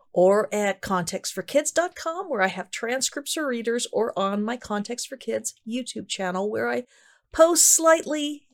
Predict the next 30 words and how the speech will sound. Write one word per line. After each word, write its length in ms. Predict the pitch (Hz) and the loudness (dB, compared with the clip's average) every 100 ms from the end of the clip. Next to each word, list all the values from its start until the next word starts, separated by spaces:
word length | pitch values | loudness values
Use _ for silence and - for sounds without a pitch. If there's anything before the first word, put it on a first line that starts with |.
| _ _ 214 | _ _ -6
longer 560 | 208 220 208 202 196 | 4 6 6 4 2
video 420 | 175 185 - - | 2 0 0 0
versions. 680 | - - 196 208 208 214 - _ _ _ _ _ | 0 -4 -6 -8 -12 -12 -16 _ _ _ _ _
All 180 | 214 233 | 0 2
scripture 400 | 233 262 254 277 | 4 4 2 0
this 240 | 294 302 - | -2 -4 -4
week 220 | 285 - | -6 -8
comes 280 | 285 277 247 | -6 -4 -2
from 220 | 240 196 | -2 -2
the 160 | 180 | 0
M 160 | 170 165 | -2 -4
T 160 | 165 180 | -6 -6
V, 360 | 214 285 349 _ | -6 -6 -8 _
the 80 | - | -2
Miss 300 | 202 196 196 | 0 2 0
Tyler 420 | - 226 247 262 | -2 -2 0 0
version, 460 | 254 262 269 311 349 _ _ _ _ | 2 2 2 -2 -12 _ _ _ _
which 240 | 277 285 - | -4 -2 0
is 220 | 196 - | 0 0
the 80 | 240 | 2
C 280 | - 240 | 2 2
S 220 | 220 226 - | 2 2 0
B, 240 | 254 339 392 | -2 -4 -6
or 100 | - | -8
Christian 500 | - 220 - 226 214 | 0 0 2 -2 -4
Standard 480 | - 202 190 208 | -2 -4 -4 -6
Bible, 380 | 196 196 220 247 | -4 -4 0 -2
tweaked 380 | 254 277 320 - | -2 -4 -4 -6
a 40 | |
bit 340 | 247 277 339 | -4 -4 -4